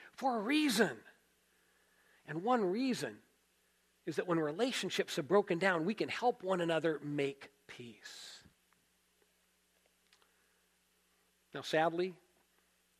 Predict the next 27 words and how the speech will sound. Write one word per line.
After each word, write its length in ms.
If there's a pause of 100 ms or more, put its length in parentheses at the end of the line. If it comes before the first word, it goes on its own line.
(260)
some 180
people 280
resist 380
making 360
peace. 120 (2000)
They 100
dig 260
in 100
their 140
heels. 260 (1600)
They 80
refuse 520
to 80
listen 320
to 120
other 160
viewpoints. 720 (220)
They 120
refuse 360
to 100
acknowledge 520
that 180 (200)
they 100
might 460
perhaps 640
be 140
wrong. 580